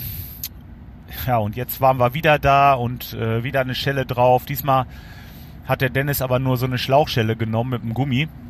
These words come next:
um das provisorisch dicht zu machen. Das ist nix auf Dauer. Da werd ich nämlich jetzt gleich, wenn ich aus Detmold komme, hinfahren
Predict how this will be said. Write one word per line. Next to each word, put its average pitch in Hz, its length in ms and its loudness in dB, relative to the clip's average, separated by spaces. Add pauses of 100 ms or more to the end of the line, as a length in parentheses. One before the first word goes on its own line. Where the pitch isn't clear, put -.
(320)
um 139 160 -4
das 131 180 0
provisorisch 127 720 2
dicht - 240 -2
zu 110 100 -4
machen. 98 280 -4
Das 107 140 -4
ist 113 120 -6
nix 127 240 -6
auf 107 160 -2
Dauer. 135 340 4 (600)
Da 113 180 2
werd 123 160 0
ich 135 160 -8
nämlich 131 240 -2
jetzt - 240 -6
gleich, 147 460 2
wenn 147 100 -2
ich 135 140 -4
aus 127 100 -4
Detmold 151 400 0
komme, 143 240 0
hinfahren 175 540 2